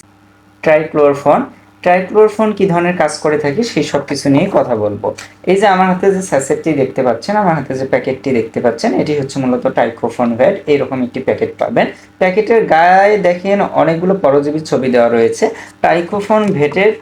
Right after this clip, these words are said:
প্রত্যেকটি প্যাকেটের মূল্য মাত্র পঁয়ত্রিশ টাকা। এই বক্সে যে প্যাকেটটি রয়েছে, একেবারে স্যাচেট রয়েছে, এই স্যাচেটটির মূল্য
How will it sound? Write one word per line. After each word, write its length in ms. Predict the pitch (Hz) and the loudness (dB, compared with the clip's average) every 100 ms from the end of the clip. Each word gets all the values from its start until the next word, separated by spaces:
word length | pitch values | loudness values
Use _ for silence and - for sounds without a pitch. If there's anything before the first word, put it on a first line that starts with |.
| - | -6
প্রত্যেকটি 720 | 180 180 - _ 208 202 - | -6 -6 -12 _ -2 0 -2
প্যাকেটের 460 | 208 147 165 - 165 | 0 0 0 -4 -2
মূল্য 280 | 151 143 156 | 0 0 0
মাত্র 420 | 180 147 131 127 165 | 0 2 0 -2 -6
পঁয়ত্রিশ 500 | 165 151 127 131 113 - | -2 0 -2 -4 -6 -6
টাকা। 220 | 104 98 104 - _ _ - | -4 -4 -6 -10 _ _ -4
এই 120 | 131 127 | 0 2
বক্সে 320 | 135 135 147 | 2 0 -2
যে 120 | 139 | -2
প্যাকেটটি 440 | 143 139 147 135 143 | 0 -2 -2 -6 -2
রয়েছে, 300 | 131 120 117 | 0 0 -2
একেবারে 340 | 185 165 131 127 | -6 -2 -2 -2
স্যাচেট 380 | - 117 139 135 | -4 -6 -6 -4
রয়েছে, 200 | 127 - - | -2 -2 -2
এই 80 | |
স্যাচেটটির 540 | - - - 131 - 143 | -2 -4 -6 -8 -4 -2
মূল্য 260 | 131 127 | 0 0